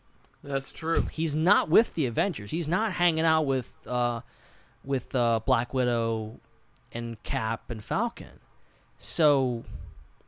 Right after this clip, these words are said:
Speaker 2: maybe, 'cause I'm thinking, like, this has to be, 'cause they're calling it the Falcon, it has to be pre-Endgame, but maybe it isn't.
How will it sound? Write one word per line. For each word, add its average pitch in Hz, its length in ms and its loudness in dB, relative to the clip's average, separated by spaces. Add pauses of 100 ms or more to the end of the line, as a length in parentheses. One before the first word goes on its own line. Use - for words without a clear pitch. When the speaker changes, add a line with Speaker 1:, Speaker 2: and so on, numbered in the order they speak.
(280)
Speaker 2:
maybe, 160 840 2 (120)
'cause 202 200 -2
I'm 247 160 4
thinking, 190 320 -2
like, 160 240 -2 (180)
this - 180 0
has 202 320 6
to 180 80 -4
be, 156 300 0
'cause - 220 0
they're 175 80 0
calling 160 320 2
it 139 100 -10
the 143 100 2
Falcon, 123 760 -2
it - 80 -12
has 123 300 -2
to 135 60 -6
be 120 360 -4 (520)
pre-Endgame, 127 1700 -2
but 110 80 -4
maybe 165 240 -2
it - 80 -4
isn't. - 280 -4